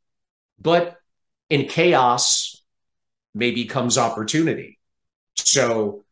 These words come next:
those with cash on the sidelines, the availability of getting opportunities that are distressed, perhaps in real estate and other opportunities, arguably in whatever value stocks. I'm still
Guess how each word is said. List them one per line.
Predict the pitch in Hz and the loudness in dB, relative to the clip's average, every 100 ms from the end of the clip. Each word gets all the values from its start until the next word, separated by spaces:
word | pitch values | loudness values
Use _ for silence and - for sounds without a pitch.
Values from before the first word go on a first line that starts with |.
| _ - | _ 4
those | 139 139 135 | 6 6 4
with | 131 - | 0 -2
cash | 135 131 131 143 | -2 0 0 -2
on | 123 | 0
the | |
sidelines, | 113 135 120 123 131 135 139 143 - - - _ _ _ | 0 0 0 -2 -4 -4 -4 -4 -4 -6 -12 _ _ _
the | 123 | -2
availability | 113 123 123 110 117 120 117 117 | 0 0 0 -2 -2 -2 -2 -2
of | 104 98 | -2 -2
getting | 117 120 113 | -2 -2 0
opportunities | 110 110 110 - 113 110 110 107 | -2 -2 -6 -4 -4 -4 -4 -4
that | 117 | -4
are | 107 98 | -4 -4
distressed, | 98 - - 117 123 - - | -4 -4 -2 -2 0 -2 -4
perhaps | 107 107 - - | -4 -2 0 -2
in | 98 | -2
real | 110 113 | -4 0
estate | 110 - 117 113 113 _ - | 0 2 0 -2 -6 _ -10
and | 104 | -4
other | 113 113 110 | -2 -2 0
opportunities, | 107 107 - 113 110 107 107 104 - - - | -2 -4 -4 -2 -2 -2 -2 -4 -6 -10 -6
arguably | 120 117 117 110 113 110 110 | 0 0 0 -4 -2 -2 -2
in | 107 107 | -4 -4
whatever | 110 107 107 104 101 | -4 -2 -2 -4 -2
value | 113 110 110 107 | -2 0 -2 0
stocks. | - 110 107 107 - - | 0 0 0 -2 -2 -4
I'm | 120 110 101 | -2 -4 0
still | - 135 127 120 | 0 2 0 -2